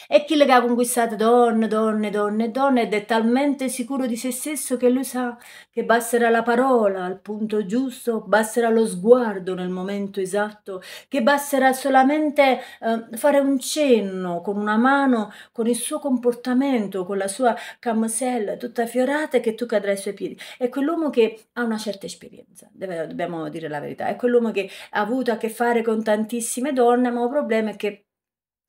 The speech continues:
se ha avuto a che fare con tantissime donne e non ne è rimaste neanche una, vuol dire che qualcosa ha già sbagliato, ma lui questo non, non lo sa, questo, diciamo, non lo pensa, non se ne rende conto e quindi continuano come se lui fosse tipo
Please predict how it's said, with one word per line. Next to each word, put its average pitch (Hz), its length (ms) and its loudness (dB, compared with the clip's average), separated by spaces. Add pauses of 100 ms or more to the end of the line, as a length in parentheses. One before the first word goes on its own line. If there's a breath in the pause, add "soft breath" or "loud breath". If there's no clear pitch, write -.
se 220 160 -4
ha 226 40 4
avuto 226 260 2
a 202 60 0
che 208 120 -8
fare 208 300 0
con 202 160 -2
tantissime 254 500 0
donne 247 280 2
e 196 40 -4
non 233 140 0
ne 226 80 0
è 220 40 2
rimaste 226 480 -2
neanche 269 320 0
una, 247 220 0 (300 loud breath)
vuol 226 160 4
dire 240 160 2
che 220 140 0
qualcosa 226 400 -2
ha - 20 -4
già 208 80 -8
sbagliato, 226 380 0
ma 269 120 0
lui 302 120 0
questo 269 340 -4
non, 247 260 4
non 220 360 -2
lo 196 100 -2
sa, 190 220 -4
questo, 208 260 -4
diciamo, 202 360 -2
non 214 200 0
lo 294 100 0
pensa, 247 400 0
non 190 160 -6
se 180 120 -2
ne 175 100 -2
rende 165 300 -4
conto 156 320 -6 (220 loud breath)
e 370 120 -4
quindi 247 240 4
continuano 233 680 2
come 214 200 -4
se 254 140 -4
lui 240 160 0
fosse 208 340 -6
tipo 202 420 0